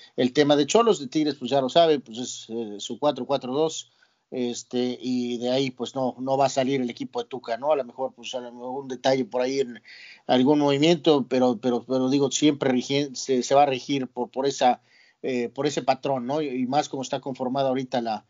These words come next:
eh, la, la, la, la escuadra de Tigres, ¿no? Digo, muy, muy pr-, o sea, que pusiera algo diferente el Tuca, porque a lo mejor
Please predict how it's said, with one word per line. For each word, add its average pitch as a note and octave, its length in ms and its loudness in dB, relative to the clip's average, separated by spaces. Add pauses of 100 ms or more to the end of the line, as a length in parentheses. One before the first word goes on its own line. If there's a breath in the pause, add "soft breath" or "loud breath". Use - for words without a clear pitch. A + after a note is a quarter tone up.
(360)
eh, A2 1120 -8
la, C#3 120 6
la, C3+ 260 6
la, B2+ 220 4
la B2+ 160 0
escuadra D3+ 460 2
de B2 120 -6
Tigres, D3 420 -4
¿no? D#3+ 120 -4
Digo, D3 360 -10 (640)
muy, D#3+ 380 -2
muy D3+ 200 -2
pr-, D3 400 -10
o C#3 60 -6
sea, C#3 160 -2
que C3+ 100 -10
pusiera D#3 380 2
algo D3+ 200 2
diferente C#3+ 500 -6
el B2+ 100 -6
Tuca, D#3 300 -4
porque C3 280 -10
a - 20 -8
lo B2 80 -8
mejor B2+ 300 -6